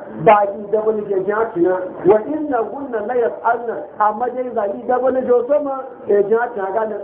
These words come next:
Annabi sallallahu alaihi wasallam gan, "Fa la taf'alu da jan ci na ganin." Sai na ma masalu zalika, ko doko ci na ci na ga,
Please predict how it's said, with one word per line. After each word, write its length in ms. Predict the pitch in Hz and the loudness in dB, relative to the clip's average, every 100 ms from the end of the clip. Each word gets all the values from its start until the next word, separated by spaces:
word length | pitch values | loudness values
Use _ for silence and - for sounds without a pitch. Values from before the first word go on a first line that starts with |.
| - - | -12 -2
Annabi 360 | 165 330 - | 0 2 2
sallallahu 220 | - 214 | 2 2
alaihi 120 | 170 220 | 0 -4
wasallam 380 | 208 180 165 | -4 -4 -2
gan, 220 | 170 202 208 - - - | -2 -2 -4 -8 -12 0
"Fa 160 | 160 | 2
la 180 | 160 180 175 | 2 2 0
taf'alu 580 | 214 202 - 156 156 170 | -2 -4 -2 0 2 2
da 120 | 170 | 2
jan 260 | 185 175 185 | 0 -4 -4
ci 120 | 151 | -4
na 80 | 147 | -2
ganin." 280 | 170 - - - - - | -2 -2 -8 -12 -14 0
Sai 280 | 214 262 311 | 6 6 6
na 140 | 262 | -2
ma 180 | 247 247 | -2 -2
masalu 400 | 240 233 269 220 | -2 -4 -4 0
zalika, 340 | 233 233 262 | 0 0 -4
ko 140 | 208 254 | -4 -4
doko 260 | 277 233 - | -2 0 -2
ci 100 | 247 | 0
na 180 | 262 | 0
ci 80 | 220 | 0
na 140 | 202 208 | -2 0
ga, 160 | 247 | 0